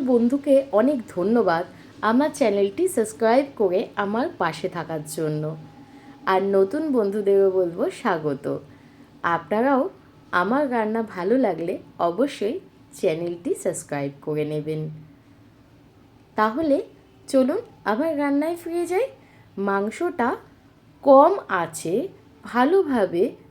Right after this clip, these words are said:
কষিয়ে আমি রান্না করব। আমার মাংসটা রান্না করতে সময় লেগেছে প্রায় এক ঘন্টা। এই রান্নাটা কিন্তু খুব সহজ আর খুব কম মশলায় তৈরি করা।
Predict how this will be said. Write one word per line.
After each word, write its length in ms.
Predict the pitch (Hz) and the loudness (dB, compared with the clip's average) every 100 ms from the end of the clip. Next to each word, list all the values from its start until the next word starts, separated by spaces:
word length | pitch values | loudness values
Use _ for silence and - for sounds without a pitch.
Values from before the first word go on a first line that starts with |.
| - - | -20 2
কষিয়ে 500 | 240 240 - 240 196 381 - | 4 4 2 4 4 2 -2
আমি 240 | 196 175 330 | -2 0 0
রান্না 360 | 254 143 147 147 | 0 -2 -4 -6
করব। 360 | 156 147 143 151 147 - - - _ _ | -4 -4 -4 -8 -8 -14 -20 -20 _ _
আমার 400 | 185 180 190 247 339 - - - | 0 0 2 0 -2 -8 -20 -8
মাংসটা 640 | 185 185 190 - 269 285 320 | -4 -4 -4 -2 -2 -2 -2
রান্না 400 | 202 160 190 285 | -2 -2 -4 -4
করতে 380 | 294 285 - 220 285 - | -4 -6 -2 -2 -2 -4
সময় 340 | 190 226 339 | -2 -2 -2
লেগেছে 480 | 320 220 180 180 247 381 - - _ | 2 2 0 -2 -6 -6 -12 -20 _
প্রায় 320 | - 240 370 453 - | -2 0 0 -2 -4
এক 180 | 160 151 - | -8 -8 -12
ঘন্টা। 440 | - 143 143 143 139 147 - - - - - - - - - | -8 -6 -8 -8 -10 -14 -20 -20 -20 -20 -20 -20 -20 -20 -2
এই 180 | 220 269 277 | 2 4 4
রান্নাটা 460 | 254 233 240 247 | 2 2 0 -2
কিন্তু 340 | 240 269 262 339 - | 0 -2 -2 -8 -10
খুব 280 | - 381 381 - - | 4 10 10 8 0
সহজ 360 | 233 220 302 349 - | 0 4 2 0 -4
আর 160 | - 254 269 - | 0 2 0 -10
খুব 280 | - 392 440 - - - - - | 4 6 6 2 -16 -20 -20 0
কম 260 | 294 302 330 370 277 | 8 10 8 4 4
মশলায় 520 | 233 214 285 339 359 247 | 4 2 2 4 4 2
তৈরি 300 | 185 170 170 | 0 0 -4
করা। 320 | 180 170 | -4 0